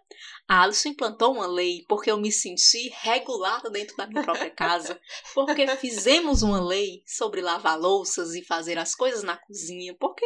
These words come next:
Speaker 1: ninguém quer lavar a louça. A grande verdade é essa. Porque quem olha pra mim e diz que lavar louça é terapêutico, essa pessoa, querido,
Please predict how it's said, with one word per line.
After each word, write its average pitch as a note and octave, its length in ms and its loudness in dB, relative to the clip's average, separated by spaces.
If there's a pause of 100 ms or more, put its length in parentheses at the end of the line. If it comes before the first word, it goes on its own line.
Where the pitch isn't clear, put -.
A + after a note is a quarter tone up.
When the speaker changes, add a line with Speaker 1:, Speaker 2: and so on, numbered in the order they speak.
(280)
Speaker 1:
ninguém A#3+ 280 6
quer B3+ 140 2
lavar F#3+ 300 4
a F3 40 6
louça. F3 360 -2
A D#4+ 40 -10
grande A#3 320 2
verdade E3 460 0
é F#3+ 240 0
essa. - 220 -10 (340)
Porque - 160 0
quem A#3 240 0
olha C#4 180 4
pra C4 140 -2
mim A3 140 -8
e - 20 -8
diz E3 160 -4
que - 80 -10
lavar E3 380 2
louça G3 260 0
é F3 60 -4
terapêutico, G3 840 -2
essa G#3 340 2
pessoa, F3 680 -2
querido, F3 880 -2